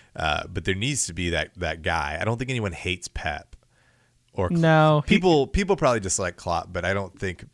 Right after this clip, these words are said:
Speaker 1: for the most part they do.
Speaker 2: I think Pep kinda has a little bit of that arrogance to him, rightfully so.
Speaker 1: And, and, and he's very much the anti-Mourinho.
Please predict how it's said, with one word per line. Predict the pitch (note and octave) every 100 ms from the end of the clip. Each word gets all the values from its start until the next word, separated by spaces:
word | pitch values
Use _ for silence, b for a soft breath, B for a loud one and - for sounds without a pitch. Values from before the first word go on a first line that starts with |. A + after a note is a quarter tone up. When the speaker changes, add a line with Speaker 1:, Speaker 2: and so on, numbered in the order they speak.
| _ _ -
Speaker 1:
for | -
the | F2
most | D#2+ E2 F2 -
part | E2 D2+
they | D2+
do. | D2 D2 C#2 D2 - - b b b b
Speaker 2:
I | B3+
think | D4 - _ _ _ _ _ _
Pep | - E3 D#3+ -
kinda | - D#3 C#3+
has | C3+ B2
a |
little | C3 D3 D#3
bit | C3+ C3+
of | A#2+
that | A#2 A2 - _ _ _ _ _ _ _ _ -
arrogance | C#3 C#3 C3 C3+ A#2 -
to | D3
him, | C3+ C#3 C#3+
rightfully | - F3+ F3 D#3+ C3+
so. | - D3 A#2 B2
Speaker 1:
And, | D3
and, | D#3+ C#3+
and | D3 A#2 A#2+
he's | B2 C3+ A#2+
very | G#2+ B2+
much | B2 -
the | G#2
anti-Mourinho. | G2 G2 F2 E2 E2 D2+ -